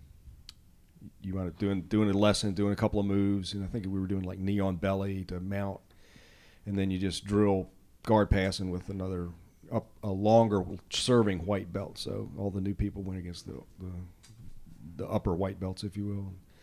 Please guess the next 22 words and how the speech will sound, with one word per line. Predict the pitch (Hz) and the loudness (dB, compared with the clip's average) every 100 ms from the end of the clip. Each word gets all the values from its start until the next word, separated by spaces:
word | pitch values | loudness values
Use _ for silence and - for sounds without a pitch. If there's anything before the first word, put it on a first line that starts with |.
| - - - - | -20 -20 -20 -4
They | 110 | 0
matched | 104 104 92 101 | 4 4 2 0
me | 101 | 0
up | 98 | 0
with | 101 90 | -4 -6
a | |
girl | 87 104 107 104 101 | -2 0 2 2 0
who | 92 98 | -4 -6
weighed | 101 101 95 | -4 -4 -2
maybe | 101 101 95 | -2 -2 -4
a | |
hundred | 85 113 107 | -4 -4 -6
and | 92 | -6
forty | - 113 98 | -2 -2 0
pounds, | 104 98 98 98 98 - | 0 2 0 -2 -6 -8
who | 101 101 | -4 0
I | 104 | 2
outweighed | 107 107 - 107 107 101 92 | 0 -2 -2 0 2 2 0
by | 98 | -4
at | 95 | -2
least | 107 117 95 - | 2 4 2 0
eighty, | 110 113 110 | 0 2 0